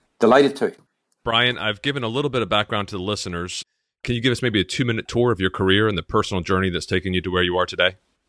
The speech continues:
Speaker 1: Well, I think the first thing I should say is I've been very fortunate to be able to do lots of things that I thought I could never do.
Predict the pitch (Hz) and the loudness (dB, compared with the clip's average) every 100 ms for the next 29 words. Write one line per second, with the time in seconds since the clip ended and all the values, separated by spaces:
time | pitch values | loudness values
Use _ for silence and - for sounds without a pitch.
0 | - 120 123 165 160 107 135 - 113 104 | 4 6 6 4 -2 2 2 4 0 0
1 | - - 107 104 101 110 107 127 117 - | -8 -2 0 0 0 0 2 2 2 4
2 | 120 117 127 98 - 107 104 110 110 - | 4 4 0 0 -2 0 4 6 6 2
3 | - 107 98 113 104 117 143 - 110 117 | -2 -2 0 0 2 4 4 0 0 2
4 | 104 101 110 104 - 110 104 104 - 101 | 2 2 4 4 4 2 4 2 -2 -2
5 | 110 113 104 - 110 123 131 | 0 2 2 2 2 2 2